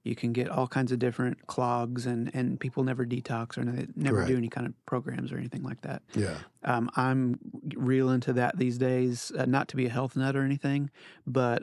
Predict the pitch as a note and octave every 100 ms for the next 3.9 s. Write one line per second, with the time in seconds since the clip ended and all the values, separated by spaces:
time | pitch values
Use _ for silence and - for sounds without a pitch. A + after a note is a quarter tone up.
0 | - B2+ B2 - C3 C3 D3+ C3+ B2+ A#2+
1 | A#2+ B2 B2 A#2+ B2 - A#2+ - - -
2 | B2 - - - - _ _ - A#2+ -
3 | B2+ C3 B2 B2 B2+ B2 B2 A#2+